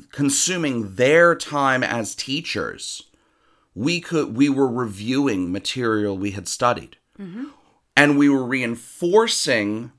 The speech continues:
Speaker 1: points that were being made in our texts and things we were discovering in our conversations. Those were being reinforced by experience. By which I mean, once you have tried to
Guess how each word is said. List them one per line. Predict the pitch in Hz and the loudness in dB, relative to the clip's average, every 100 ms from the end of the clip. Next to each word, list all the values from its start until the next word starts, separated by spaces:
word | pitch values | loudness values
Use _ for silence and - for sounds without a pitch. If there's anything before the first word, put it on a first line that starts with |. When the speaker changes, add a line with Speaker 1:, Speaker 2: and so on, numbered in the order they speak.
| _ | _
Speaker 1:
points | - 160 156 151 | -4 0 0 -2
that | - 90 | -2 0
were | 120 | 0
being | 127 120 123 | -2 -4 -2
made | 120 117 | -2 -2
in | 107 | -2
our | 101 107 | -4 -4
texts | - 165 156 131 - - - - | -6 0 2 2 0 -8 -6 -6
and | - 117 113 110 | -2 0 0 -4
things | - 143 139 | -4 -2 -2
we | 135 | -2
were | 123 | -2
discovering | 110 110 - 131 127 131 | -2 -2 0 0 2 -2
in | 117 | -2
our | 104 | -4
conversations. | 107 101 92 - 131 143 139 95 90 - - - _ | -4 -4 -4 0 0 0 -4 -10 -10 -16 -20 -20 _
Those | - 165 175 | 6 6 6
were | 180 | 0
being | 170 156 | -2 0
reinforced | 143 135 135 - 110 110 - | 0 0 -2 -4 -4 -4 -6
by | 107 | -4
experience. | 90 - - 143 135 98 - - - - _ _ _ _ _ _ - - - _ _ _ | -4 -6 -6 0 0 0 -6 -12 -12 -12 _ _ _ _ _ _ -20 -20 -20 _ _ _
By | 92 156 | 6 6
which | 160 170 | 6 0
I | 160 | 0
mean, | 151 131 120 117 110 - _ _ _ _ | 0 -2 -2 -4 -4 -8 _ _ _ _
once | 117 131 165 185 214 - | -8 2 4 4 2 -4
you | 196 | -2
have | 180 151 | -2 -2
tried | - 156 151 147 143 127 - | -4 0 4 4 4 -2 -6
to | 143 127 113 117 | -4 0 0 -2